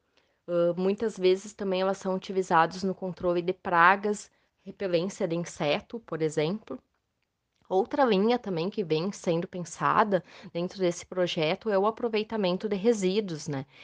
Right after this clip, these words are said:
A gente traz como exemplo aqui a indústria na produção de queijos, que já vem utilizando, então,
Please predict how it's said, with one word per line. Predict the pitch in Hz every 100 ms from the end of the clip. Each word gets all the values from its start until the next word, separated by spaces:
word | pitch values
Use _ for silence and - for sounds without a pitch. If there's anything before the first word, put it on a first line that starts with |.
| -
A | 185
gente | 190 -
traz | - 175 214 -
como | 262 247
exemplo | 220 175 160 180 247 233
aqui | 190 - 190 196 247 - -
a | 208
indústria | 214 196 226 - 254
na | 233 233
produção | 220 208 - 202
de | 208
queijos, | 226 - 196 196 220 - 135 - - -
que | -
já | 226 285
vem | 233 180 208 302
utilizando, | 269 262 240 226 185 202
então, | 240 226 - 165 180 254